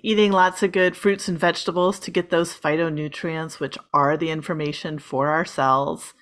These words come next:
sugar leaches those nutrients out of our body. And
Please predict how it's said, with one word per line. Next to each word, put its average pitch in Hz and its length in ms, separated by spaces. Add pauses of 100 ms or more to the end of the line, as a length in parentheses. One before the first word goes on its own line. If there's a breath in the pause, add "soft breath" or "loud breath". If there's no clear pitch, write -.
(100)
sugar 226 680 (140)
leaches 180 680
those 165 260
nutrients 147 640
out 143 260
of 139 140
our 131 120
body. - 500
And 156 440